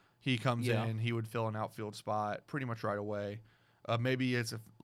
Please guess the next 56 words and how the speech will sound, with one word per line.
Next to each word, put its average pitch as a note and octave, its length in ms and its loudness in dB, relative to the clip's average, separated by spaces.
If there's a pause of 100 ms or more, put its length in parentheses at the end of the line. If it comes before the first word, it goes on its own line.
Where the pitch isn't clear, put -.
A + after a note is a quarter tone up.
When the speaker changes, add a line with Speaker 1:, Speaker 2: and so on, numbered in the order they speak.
(420)
Speaker 1:
you A2+ 140 -2
know, G#2 240 2
a - 20 -2
third A2 240 -2
of G#2+ 80 -2
a G#2 60 -6
season A2 320 -6
in G#2 100 -6
the G#2 60 -6
minors G#2 460 -6
next G#2 260 -8
year G#2 300 -4 (300)
to - 100 -12
start A2 320 2
out, G#2 340 -2
just G#2 200 -8
to G#2+ 60 -8
get G#2 140 -6
him G2+ 100 -8
some A2 140 -8
at-bats G#2+ 600 -4
in G2+ 100 -8
America. G#2 560 -4 (500)
But G#2 460 0
he, A#2+ 280 0
he A#2+ 180 0
would A2+ 180 0
be A2 160 -2
coming G#2+ 240 -2
up G2+ 200 -4
pretty G2+ 200 -6
quickly, G2+ 500 -8 (100)
and A2 120 -4
the A2 60 0 (100)
Astros A2 340 0
are G#2+ 40 -8
the G#2 80 -8
favorite G#2 360 -4
to - 60 -12
sign G#2 300 -4
him. G#2 320 -6 (280)
Apparently, G#3 320 8
they've D3+ 120 6
already D#3 180 8
agreed B2+ 320 0
to B2 120 0
a A#2 40 -2
deal. A#2+ 260 -2
It's A#2 100 -2
just A#2 100 -8
they A2+ 80 -6
can't A2+ 320 -4
sign G#2+ 260 -2
him A2 220 -2
until A2 240 -4
January, G#2+ 760 -2